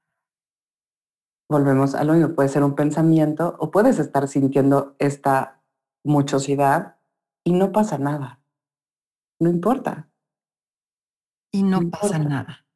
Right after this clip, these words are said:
Speaker 1: Y no pasa nada.
Speaker 2: O sea, esa es, esa es la promesa. Por más que estés sintiendo, no pasa nada.
Speaker 1: Si no, si no, si estás en presencia y no estás en juicio, no pasa nada.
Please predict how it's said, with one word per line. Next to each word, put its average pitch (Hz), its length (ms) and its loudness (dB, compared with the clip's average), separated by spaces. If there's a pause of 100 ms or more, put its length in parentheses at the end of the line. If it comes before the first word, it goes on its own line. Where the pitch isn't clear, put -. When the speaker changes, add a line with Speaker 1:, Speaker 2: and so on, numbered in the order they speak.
(280)
Speaker 1:
Y 180 100 -10
no 190 200 -6
pasa 196 260 -8
nada. 214 420 -6 (640)
Speaker 2:
O 180 60 -14
sea, 180 140 -6
esa 196 220 -4
es, - 140 -8
esa 190 180 -6
es 180 60 -4
la 175 200 -2
promesa. 156 580 -2
Por 160 160 -2
más 190 400 2
que 226 120 -4
estés - 280 -6
sintiendo, 156 800 -2
no 185 200 -2
pasa 160 240 -4
nada. 156 380 -6 (1400)
Speaker 1:
Si - 200 -4
no, 151 280 2
si - 120 -4
no, 139 260 2
si - 140 -6
estás 139 220 -4
en 135 80 -4
presencia 156 420 -2
y - 40 0
no 127 60 0
estás 127 240 -8
en 127 100 -10
juicio, 131 300 -8
no 127 160 -18
pasa - 240 -14
nada. 139 580 -10